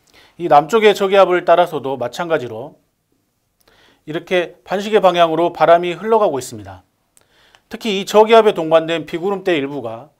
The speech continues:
오늘 오후부터 밤 사이 제주도에 영향을 주면서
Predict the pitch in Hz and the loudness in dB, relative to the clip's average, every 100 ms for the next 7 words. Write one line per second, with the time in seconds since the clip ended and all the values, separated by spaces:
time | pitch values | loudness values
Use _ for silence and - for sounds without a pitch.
0 | _ _ _ _ - 170 202 180 214 208 | _ _ _ _ -10 -4 0 0 -2 -4
1 | 214 170 160 160 175 170 170 202 202 190 | -4 -4 -6 -4 -2 -4 -6 -8 -2 -2
2 | 180 139 151 185 165 147 151 151 160 156 | 0 -2 -2 -4 -6 -8 -8 -6 -6 -8